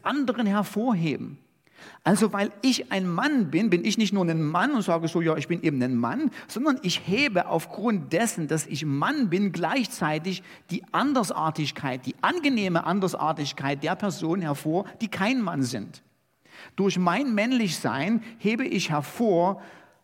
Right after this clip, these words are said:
dass Frauen Frauen sind. Weil wenn ich de-, wenn es sich nicht hätte, wenn ich all die Eigenschaften hätte, die auch eine Frau hätte, wären wir wieder bei Unigrau.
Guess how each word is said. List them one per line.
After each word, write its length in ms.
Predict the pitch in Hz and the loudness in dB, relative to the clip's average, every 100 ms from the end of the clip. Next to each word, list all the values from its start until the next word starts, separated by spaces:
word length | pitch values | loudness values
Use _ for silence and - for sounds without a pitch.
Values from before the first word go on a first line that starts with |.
| _ | _
dass 200 | 120 120 | -6 -6
Frauen 680 | - - 170 151 139 208 226 - | -8 -2 2 4 4 0 -2 -6
Frauen 440 | - - 311 285 | -10 -2 0 2
sind. 440 | 156 120 95 - - _ _ _ _ _ _ _ - | 2 0 -4 -14 -20 _ _ _ _ _ _ _ -14
Weil 460 | - - 160 175 | -8 0 2 4
wenn 160 | 170 220 | 2 2
ich 180 | 262 - | 2 0
de-, 180 | 220 - | -4 -2
wenn 120 | 208 | 0
es 120 | 196 | 2
sich 120 | 196 | 0
nicht 180 | 185 165 | 0 0
hätte, 220 | 247 208 | 0 0
wenn 120 | 170 | 0
ich 160 | 196 - | -2 0
all 100 | 214 | 0
die 120 | 208 | 0
Eigenschaften 500 | - 208 202 175 - | 0 0 0 0 0
hätte, 180 | 156 190 | 0 0
die 160 | 180 - | -2 -2
auch 100 | 156 | 0
eine 140 | 156 | 0
Frau 300 | 147 190 254 | -2 0 2
hätte, 420 | 165 147 202 240 - - - - | 2 -2 0 -2 -4 -14 -20 -6
wären 280 | 143 175 | 0 0
wir 140 | 214 180 | 2 0
wieder 180 | 202 190 | -2 -2
bei 240 | 190 214 | -2 0
Unigrau. 800 | 254 339 214 143 - 107 - | 0 2 2 0 -2 -2 -2